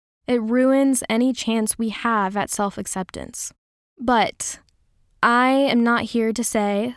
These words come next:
that your self-acceptance depends on other people, because it absolutely does not. I just wanted to bring attention to it because we all have to fight the good fight,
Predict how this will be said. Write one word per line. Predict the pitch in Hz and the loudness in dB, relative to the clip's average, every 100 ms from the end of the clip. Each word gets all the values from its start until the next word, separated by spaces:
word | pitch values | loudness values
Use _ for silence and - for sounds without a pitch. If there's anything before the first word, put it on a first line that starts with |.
| - | -6
that | 214 202 208 - - _ _ _ - | 0 2 2 0 -6 _ _ _ -4
your | 220 226 233 | 0 2 2
self-acceptance | - 214 233 254 202 196 254 269 262 - - | 0 0 -2 -2 -2 0 0 0 0 -4 -8
depends | - 220 214 214 | -10 -6 -2 -2
on | 208 | 0
other | 208 202 | 0 -2
people, | - 196 - 240 262 | -4 -6 -4 -4 -4
because | 220 208 190 | -4 -4 -4
it | - | -4
absolutely | 196 196 - 196 208 196 | -4 -4 -4 -4 -4 -4
does | 190 185 | -4 -6
not. | 196 175 196 269 - _ _ _ | -6 -4 -4 -6 -10 _ _ _
I | 214 214 226 | 2 4 2
just | 233 240 | 0 -2
wanted | 226 220 220 | -2 -2 -2
to | |
bring | 220 220 | -2 -4
attention | 208 202 202 240 220 | -4 -4 -2 -2 -2
to | 262 | -2
it | 302 - | -2 -4
because | 226 214 208 202 | -4 -2 -4 -2
we | 220 | -4
all | 214 202 | -2 -2
have | 214 - | -2 -4
to | 226 | -4
fight | 226 214 | -4 -2
the | 220 | -4
good | 220 208 | -4 -6
fight, | - 202 226 - | -4 -2 -2 -4